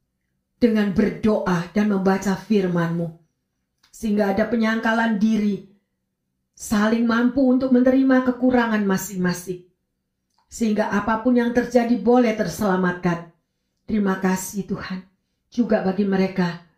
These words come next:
yang lagi mengalami struggle di dalam finansial, di dalam membesarkan anak-anak, di dalam mengalami resesi keluarganya. Tuhan, Engkau Jehovah Jireh. Engkau mampu mengadakan dari yang tidak ada menjadi ada.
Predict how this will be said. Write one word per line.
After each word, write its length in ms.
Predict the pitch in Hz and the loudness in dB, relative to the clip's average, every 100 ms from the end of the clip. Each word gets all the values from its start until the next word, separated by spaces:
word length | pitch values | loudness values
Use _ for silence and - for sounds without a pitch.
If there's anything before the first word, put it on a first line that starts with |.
| _ _ - | _ _ -4
yang 160 | 214 | -2
lagi 240 | 220 220 240 | 0 0 2
mengalami 560 | 240 233 240 240 247 | 2 2 2 2 2
struggle 480 | 240 - 240 233 233 | 2 0 0 2 0
di 160 | 226 226 | 0 0
dalam 240 | 226 226 | 0 0
finansial, 880 | 220 220 220 208 - 202 185 190 - _ _ | -2 -2 0 -2 -2 -2 -2 -4 -14 _ _
di 80 | 214 | -2
dalam 320 | 208 220 240 | 0 2 2
membesarkan 640 | 233 214 - 247 247 254 247 | 0 0 2 2 4 0 0
anak-anak, 520 | 214 208 190 196 185 - _ _ 233 | -2 -2 -2 -2 -6 -12 _ _ 0
di 80 | |
dalam 320 | 220 226 240 240 | 2 2 0 2
mengalami 560 | 240 247 247 262 254 | 4 4 4 4 2
resesi 640 | 240 208 - 247 233 254 240 | 2 -2 0 0 0 -2 -2
keluarganya. 800 | 233 220 214 202 202 190 185 - _ _ | 0 0 0 0 0 0 -4 -8 _ _
Tuhan, 560 | - 320 302 320 285 233 | 0 2 2 0 -2 -2
Engkau 160 | 226 | -2
Jehovah 480 | 214 208 196 202 175 | 2 2 2 2 -2
Jireh. 560 | - 202 180 180 - - _ | -2 0 2 0 -2 -12 _
Engkau 320 | - 220 214 | -6 -2 0
mampu 480 | 220 220 233 233 254 | 0 0 0 0 0
mengadakan 560 | 240 233 240 240 240 240 | 2 0 0 0 0 0
dari 160 | 233 | 0
yang 160 | 240 220 | 0 0
tidak 380 | - 311 196 180 | 0 0 2 0
ada 140 | 185 180 | 0 0
menjadi 480 | 190 170 175 185 | -2 -2 0 -2
ada. 480 | 175 175 175 160 - | -2 -4 -4 -4 -8